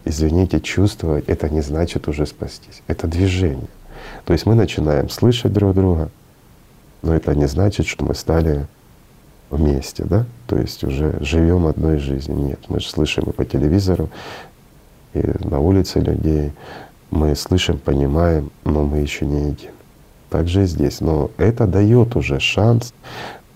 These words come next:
человеку, который чувственно воспринимает, это говорит о том, что он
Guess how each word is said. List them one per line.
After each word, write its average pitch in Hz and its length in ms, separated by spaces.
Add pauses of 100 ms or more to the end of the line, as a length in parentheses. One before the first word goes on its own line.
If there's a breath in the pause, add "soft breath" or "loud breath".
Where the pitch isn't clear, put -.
(180)
человеку, 73 640 (260 loud breath)
который 80 360
чувственно 78 540
воспринимает, 76 760
это 76 180
говорит 73 340
о 69 60
том, 90 260
что - 240
он 73 200